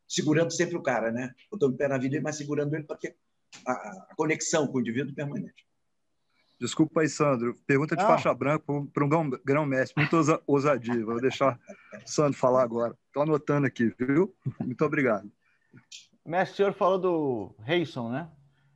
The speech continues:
Speaker 3: E,
Speaker 1: É.
Speaker 3: mas o Reison é uma figura que tá aí, né? Até na mídia, de vez em quando, tem entrevistas dele e tal.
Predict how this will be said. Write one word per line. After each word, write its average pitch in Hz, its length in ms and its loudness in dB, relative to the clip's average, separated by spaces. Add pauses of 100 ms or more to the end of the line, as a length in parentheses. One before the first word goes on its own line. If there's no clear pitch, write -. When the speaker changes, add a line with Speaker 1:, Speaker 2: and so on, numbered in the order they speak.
(180)
Speaker 3:
E, 135 920 0
Speaker 1:
É. - 60 -12
Speaker 3:
mas 180 220 0
o 214 80 0
Reison 233 420 0
é 240 100 4
uma 226 360 6
figura 185 960 4
que 151 80 -6
tá 143 180 2
aí, 165 340 2
né? 147 260 -2
Até 156 220 0
na 151 140 2
mídia, 143 500 -4
de 131 80 -10
vez 135 220 -4
em 131 80 -6
quando, 147 380 -4 (200)
tem 143 140 -8
entrevistas 131 600 -6
dele 131 300 -4
e - 40 -12
tal. 107 280 -8